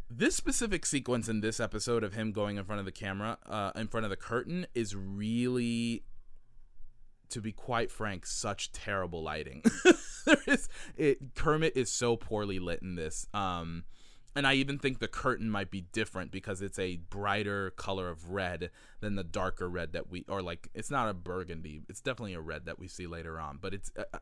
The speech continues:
I don't know, but it's very different from much later. Obviously, first episode, first season, all of these different things. I even think the ca-, the camera angle is different. Like, I think it shoots from below as opposed to straight on like before. Um, yeah, so that's just very interesting.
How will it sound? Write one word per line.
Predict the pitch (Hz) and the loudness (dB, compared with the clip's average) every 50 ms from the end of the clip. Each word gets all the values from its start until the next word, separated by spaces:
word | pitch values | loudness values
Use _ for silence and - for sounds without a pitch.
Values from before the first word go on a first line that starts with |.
| - - | -6 -6
I | - - 127 135 147 | 0 2 4 4 6
don't | 127 120 110 | 4 4 0
know, | 107 92 80 80 | 0 -2 -2 -2
but | - 110 131 | -2 0 0
it's | 143 127 131 | 0 0 4
very | 139 180 190 196 185 165 | 6 8 8 8 8 6
different | 123 107 120 - - 110 85 - | 4 -2 -4 -4 -4 -6 -6 -6
from | - 98 92 | -6 -6 -4
much | 92 82 - - | -4 -6 -6 -6
later. | 90 85 76 73 - - - | -4 -4 -4 -6 -6 -6 -4
Obviously, | - 123 135 131 127 120 - 120 117 110 | -4 -2 -2 -2 0 0 0 0 0 -2
first | - - - 165 156 - - | -2 -2 0 0 0 0 0
episode, | 123 - - 123 117 110 - | -2 -2 -2 -2 -2 -2 -2
first | - 117 110 101 - | -2 -2 -2 -2 -2
season, | - 98 92 85 90 87 85 - - - - - - | -4 -4 -6 -4 -6 -6 -8 -8 -10 -12 -14 -6 -2
all | 113 117 110 | 0 0 0
of | 98 90 | 0 -2
these | 92 92 85 | -4 -4 -4
different | 98 90 - 90 82 - | -4 -4 -4 -4 -6 -4
things. | 87 85 80 - - - - - - | -6 -6 -6 -6 -4 -4 -4 0 2
I | 143 143 - | 2 2 4
even | 180 208 208 226 214 | 6 6 6 6 4
think | 214 208 156 | 4 2 0
the | 120 | 0
ca-, | - - - 113 107 - - | 0 -2 -2 -2 -4 -6 -4
the | - 113 95 | -4 -4 -4
camera | - - - 110 110 113 123 135 - | -4 -2 -2 0 0 0 0 -2 -2
angle | 160 165 175 170 180 - | -2 -2 2 2 2 2
is | 170 190 151 | 2 0 0
different. | - 170 175 - 185 185 - - | 0 -2 0 0 0 -2 0 -2
Like, | 127 117 | -2 0
I | 113 110 | -2 0
think | - 139 139 - | 0 -2 0 0
it | 139 127 - - | 0 0 0 0
shoots | - - 127 120 113 | 2 2 2 0 0
from | - - 123 120 113 | 0 0 0 2 2
below | 104 95 87 95 92 101 120 | 2 2 2 2 2 2 2
as | 117 110 | 2 0
opposed | 101 - - 147 156 - - - | -2 2 4 4 4 4 0 0
to | 147 147 | 0 0
straight | - - - - 139 147 151 123 | 0 0 0 4 4 6 6 6
on | 110 107 117 147 147 | 4 2 2 0 0
like | 135 139 - - - | -2 -4 -4 -4 -6
before. | 147 - - - 110 110 113 151 196 - - - - - - - - - - | -6 -6 -6 -4 -2 0 0 0 0 -2 -8 -6 -4 -4 -4 -4 -8 -6 0
Um, | 139 135 131 127 123 120 117 117 120 120 120 - - - - - - - - - - - | 2 2 4 4 2 2 0 0 -2 -4 -6 -8 -10 -12 -14 -12 -10 -10 -10 -10 -10 -2
yeah, | 120 131 135 117 92 87 95 - - | 2 4 4 4 4 2 -2 -6 -8
so | - - 123 120 | -6 -6 -2 2
that's | 127 135 135 - | 2 2 2 2
just | - 113 113 98 | -2 -4 -4 -2
very | 104 98 92 90 | 0 0 0 -2
interesting. | 80 73 - 90 - 78 76 | -4 -6 -10 -10 -10 -10 -10